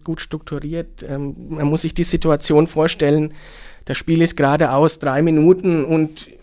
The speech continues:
wir als Journalisten kommen schon auf ihn zu, wollen eine fundierte Analyse und, ähm, wir bekommen von Viktor nie eine Floskel, wir bekommen immer auf den Punkt formuliert. Ja, das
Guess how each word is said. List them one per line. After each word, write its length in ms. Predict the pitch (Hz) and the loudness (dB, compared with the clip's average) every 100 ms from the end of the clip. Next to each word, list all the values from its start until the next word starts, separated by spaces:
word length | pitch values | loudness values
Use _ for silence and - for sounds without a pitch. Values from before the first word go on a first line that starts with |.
| - - - _ | -20 -20 -20 _
wir 320 | 165 160 175 | -6 2 2
als 160 | 160 156 | 2 0
Journalisten 600 | 151 160 156 175 - 147 | 0 2 2 0 -2 -2
kommen 240 | 151 151 | 0 -2
schon 180 | 151 151 | -2 -2
auf 140 | 143 | -2
ihn 120 | 143 135 | -2 -4
zu, 240 | 170 180 | -4 0
wollen 360 | 151 151 147 147 | 4 4 2 0
eine 260 | 147 147 | 0 0
fundierte 600 | 139 147 147 160 160 151 | 0 -2 2 2 2 -4
Analyse 560 | 147 147 143 151 180 170 | -4 -6 -4 -4 -6 -4
und, 260 | 147 147 - - - - - - - - - - | -4 -6 -10 -20 -20 -20 -20 -20 -20 -20 -20 -4
ähm, 280 | 147 143 131 165 | 0 0 0 0
wir 100 | 156 | 0
bekommen 340 | 151 156 151 | 0 2 0
von 220 | 151 151 147 | 0 -2 -2
Viktor 260 | 151 147 | -4 -4
nie 180 | 143 170 | -2 0
eine 100 | 202 | -2
Floskel, 680 | 202 156 156 - 180 170 165 | -2 -2 -2 -4 -6 -6 -6
wir 100 | 151 | -6
bekommen 480 | 156 151 151 151 151 | -6 -6 -4 -4 -4
immer 440 | - 165 165 170 160 - | -4 -2 -2 -4 -8 -6
auf 180 | 143 170 | -4 -2
den 160 | 185 180 | -2 0
Punkt 280 | 180 196 | 0 -2
formuliert. 760 | - 160 170 160 175 240 247 - - - - - - - - - _ - | -2 -4 -2 -2 -2 -4 -8 -20 -20 -20 -20 -20 -20 -20 -20 -20 _ -10
Ja, 300 | - 165 226 - | -4 -2 -4 -6
das 260 | 151 - | -6 -6